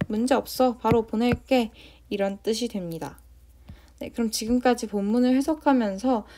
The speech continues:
다양한 표현을 배워봤는데요. 중요한 단어와 표현을 다시 한번 짚어보고 영상 마무리하도록 할게요.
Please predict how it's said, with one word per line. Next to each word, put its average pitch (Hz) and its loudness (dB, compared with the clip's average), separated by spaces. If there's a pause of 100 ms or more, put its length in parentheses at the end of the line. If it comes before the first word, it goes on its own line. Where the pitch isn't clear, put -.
(140)
다양한 226 2
표현을 302 0
배워봤는데요. 190 0 (380)
중요한 262 4
단어와 208 0
표현을 226 0
다시 302 -4
한번 247 2
짚어보고 226 0
영상 190 -2
마무리하도록 170 -4
할게요. 196 -6